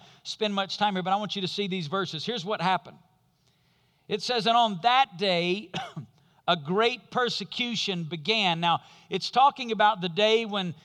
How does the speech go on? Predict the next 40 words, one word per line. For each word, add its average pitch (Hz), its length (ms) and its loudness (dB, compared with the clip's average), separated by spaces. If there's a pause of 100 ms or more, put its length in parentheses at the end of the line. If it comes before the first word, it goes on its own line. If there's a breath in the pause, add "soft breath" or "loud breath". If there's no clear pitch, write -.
(120)
Stephen 202 800 -2
was 180 220 -4
first - 520 -4
put 254 240 -2
to 202 100 -4
death 185 460 2
as 180 240 -2
the 190 80 -4
first 247 480 -4
Christian 175 680 -6 (320 soft breath)
who 233 120 -2
was 185 200 -4
murdered 190 640 0
for 185 140 -8
preaching 202 420 -8
the 190 80 -4
gospel. 185 640 -2 (300 soft breath)
They 214 180 2
got 202 240 2
so 247 400 0
angry 254 480 -2
at 220 80 -4
Stephen, 202 480 -4
they 180 140 0
gathered 226 420 2
up 233 160 -4
stones 208 600 -4
and 202 180 -4
they 190 120 -2
literally 220 440 -2 (260 soft breath)
threw 233 260 -4
rocks 226 440 2
at 196 200 4
him 202 120 -4
until 196 300 -4
they 180 140 -2
stoned 240 560 -2
him 208 160 -4
to 190 60 -6
death. 175 440 0